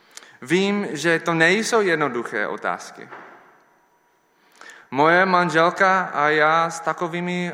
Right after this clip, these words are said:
otázko-, otázkami už dlouho zápasíme. Jak mnoho, jak mnozí z vás i vy, procházíme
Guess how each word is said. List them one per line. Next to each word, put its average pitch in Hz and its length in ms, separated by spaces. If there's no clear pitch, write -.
otázko-, 156 920
otázkami 151 960
už 156 220
dlouho 143 720
zápasíme. 117 840
Jak 151 200
mnoho, 151 440
jak 139 280
mnozí 139 720
z 123 100
vás 123 320
i 131 80
vy, 139 400
procházíme 180 1040